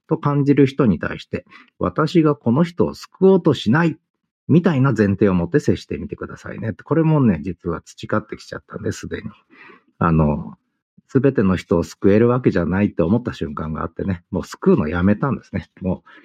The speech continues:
人に任せてもうなるようになるしかないね。私が全部できると思っちゃいけない。さそり座は思っちゃうんだよね。俺が何とかしてやろうって。だからもうそれはやめたということで、十分過ぎて、東一郎くんも邪魔しに来たので、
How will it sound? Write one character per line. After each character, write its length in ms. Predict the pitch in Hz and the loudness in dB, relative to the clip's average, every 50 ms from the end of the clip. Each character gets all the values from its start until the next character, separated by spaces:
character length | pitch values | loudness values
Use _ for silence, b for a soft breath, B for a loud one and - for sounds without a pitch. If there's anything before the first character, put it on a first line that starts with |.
| b b _ | b b _
人 220 | - - 117 110 | -4 0 2 4
に 120 | 113 120 | 4 4
任 320 | 123 120 120 123 135 135 131 | 4 2 0 0 -2 0 0
せ 120 | - 190 | 0 -2
て 160 | 185 - 80 | -2 -2 -2
も 180 | 82 95 107 95 | 0 0 0 0
う 40 | 78 | 0
な 160 | 82 92 98 | 0 -2 0
る 120 | 107 143 | 2 2
よ 120 | 139 98 76 | 2 2 2
う 40 | 73 | 0
に 80 | 71 | -2
な 180 | 85 85 82 90 | -4 -4 -4 -4
る 60 | 110 | -6
し 80 | 117 - | -8 -10
か 100 | - 73 | -14 -14
な 180 | 78 80 - 113 | -14 -14 -16 -16
い 80 | - _ - | -16 _ -14
ね。 180 | 92 87 - _ _ _ | -12 -12 -14 _ _ _
私 400 | - 90 85 - 95 87 - 120 | -6 -6 -4 -2 -4 -2 -2 0
が 160 | 113 123 120 | 0 0 2
全 180 | 113 123 139 151 | 2 2 2 2
部 80 | 131 92 | 0 -2
で 160 | 76 80 76 | -2 -2 -2
き 100 | - 139 | -2 -2
る 80 | 139 | 0
と 140 | - - 82 | 0 0 0
思 140 | 82 107 135 | 2 2 0
っ 20 | |
ち 140 | - - - | 0 -2 -4
ゃ 40 | - | -6
い 60 | - | -6
け 80 | - - | -8 -12
な 60 | - | -14
い。 60 | - _ | -16 _
さ 160 | - - 110 | -8 -6 -4
そ 120 | - - 185 | 0 2 2
り 60 | 190 | 2
座 120 | 185 160 110 | 2 0 -2
は 60 | 104 | 0
思 120 | 117 175 | 0 -2
っ 60 | 202 | -2
ち 80 | - - | -2 -4
ゃ 60 | - | -4
う 20 | 95 | -4
ん 40 | |
だ 60 | 76 80 | -2 -2
よ 60 | 95 | 0
ね。 160 | 117 127 127 b b b b _ - | 0 -2 -2 b b b b _ -4
俺 180 | - 110 110 | -2 0 0
が 120 | 107 120 117 | 0 0 0
何 240 | 110 113 113 107 | 0 2 0 -2
と 120 | - - - | -2 -6 -10
か 120 | - - | -10 -12
し 80 | - - | -12 -12
て 140 | _ - - | _ -14 -14
や 60 | - | -14
ろ 220 | - - - - | -14 -16 -18 -20
う 20 | - | -20
っ 140 | _ _ | _ _
て。 60 | _ _ _ _ _ _ | _ _ _ _ _ _
だ 80 | - - | -8 -6
か 60 | - | -6
ら 80 | - | -6
も 60 | 80 78 | -6 -4
う 20 | |
そ 80 | - - | -2 -2
れ 80 | 123 113 | -2 0
は 60 | 87 | 0
や 100 | 78 78 | -2 -2
め 140 | 85 98 - | -2 -2 -2
た 160 | - 110 - | -4 -6 -8
と 100 | - _ B B B B B B _ | -10 _ B B B B B B _
い 80 | - 123 | 0 2
う 60 | 127 | 2
こ 100 | 127 156 | 2 2
と 100 | 143 156 | 0 0
で、 140 | 127 95 85 | 0 0 2
十 140 | 82 113 - | 2 0 2
分 200 | - 95 85 73 | 2 0 -2 0
過 100 | - 95 | 0 -2
ぎ 140 | 78 82 - | -2 -2 -4
て、 240 | - - 85 80 - | -4 -4 -6 -4 0
東 160 | 98 101 101 | 0 0 0
一 140 | - - 82 | 2 0 -2
郎 140 | 85 78 - | -2 -4 -4
く 100 | - 78 | -4 -4
ん 40 | |
も 80 | 76 90 | -4 -2
邪 180 | 85 101 98 95 | 0 0 0 0
魔 100 | 101 85 | 0 0
し 140 | - 107 | 2 2
に 120 | 98 95 90 | 0 0 0
来 60 | - | -4
た 140 | _ - 85 | _ -6 -4
の 160 | 71 76 80 | -4 -2 -2
で、 160 | - 139 143 | -2 -2 -2